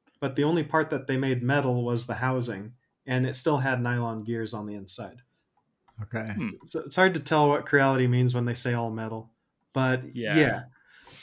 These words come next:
Speaker 1: Um,
Speaker 2: I, I do have one of those printers. I, I,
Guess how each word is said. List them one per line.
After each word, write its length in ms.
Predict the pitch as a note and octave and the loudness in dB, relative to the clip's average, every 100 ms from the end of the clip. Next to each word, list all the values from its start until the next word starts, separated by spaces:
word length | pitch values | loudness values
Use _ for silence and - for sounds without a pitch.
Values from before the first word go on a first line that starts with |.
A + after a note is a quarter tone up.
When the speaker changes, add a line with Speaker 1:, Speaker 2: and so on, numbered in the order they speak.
| - | 0
Speaker 1:
Um, 300 | D3+ D3+ D3 | 2 4 4
Speaker 2:
I, 140 | D3 - - _ - | 4 0 -18 _ 2
I 140 | F#3 | 6
do 260 | F3+ G3+ G#3 | 6 8 10
have 200 | E3 C3+ | 12 10
one 120 | D3+ | 8
of 60 | C3+ | 8
those 160 | B2+ | 6
printers. 320 | - D3 C#3 A#2+ | 4 2 4 4
I, 380 | C3+ - C3+ | 4 4 2
I, 100 | A#2+ | 2